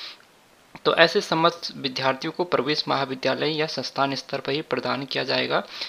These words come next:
ऐसे समस्त अभ्यर्थियों को प्रवेश रिक्त सीटों के सापेक्ष प्रदान किया जाएगा।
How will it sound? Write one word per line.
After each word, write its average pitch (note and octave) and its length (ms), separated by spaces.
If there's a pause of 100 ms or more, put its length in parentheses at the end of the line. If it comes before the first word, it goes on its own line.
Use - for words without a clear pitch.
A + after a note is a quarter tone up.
(340)
ऐसे D3 220
समस्त D#3 420
अभ्यर्थियों C3+ 440
को E3 120
प्रवेश D3+ 460
रिक्त D#3 240
सीटों C#3 340
के D3+ 120
सापेक्ष C#3 480
प्रदान C3+ 420
किया C#3+ 180
जाएगा। C#3 400